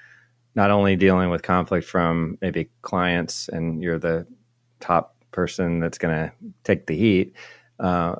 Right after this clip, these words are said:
or it's your own team, conflict within your, you know, your staff that, uh, people need to have some mediation on. So there's, there's management angles as well. Um, what are some of the other scenarios that you did besides the,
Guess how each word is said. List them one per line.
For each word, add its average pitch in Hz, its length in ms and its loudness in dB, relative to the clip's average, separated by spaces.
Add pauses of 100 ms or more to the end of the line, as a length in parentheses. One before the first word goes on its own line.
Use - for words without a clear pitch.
(520)
or 110 280 6
it's 107 160 0
your 113 140 6
own 107 240 4
team, 85 760 -2 (120)
conflict 101 440 -2
within 101 320 -2
your, 95 200 -2 (220)
you 104 120 -2
know, 92 400 -2
your 92 260 -6
staff - 680 -4
that, - 340 -10
uh, 80 280 -6 (200)
people 85 420 -8
need 87 220 -6
to 85 240 -6 (300)
have 92 200 0
some 98 140 -2
mediation 92 560 2
on. 85 300 -4
So 87 320 -2 (500)
there's, - 260 -2
there's 95 220 4
management 98 480 2
angles 90 380 0
as 82 160 -8
well. 87 580 -2
Um, 90 400 -2 (200)
what 160 120 6
are 202 80 4
some 190 140 2
of 175 60 6
the 160 60 8
other 147 120 8
scenarios 123 720 4
that 98 140 2
you 92 100 0
did 95 180 2
besides 101 400 2
the, 92 340 2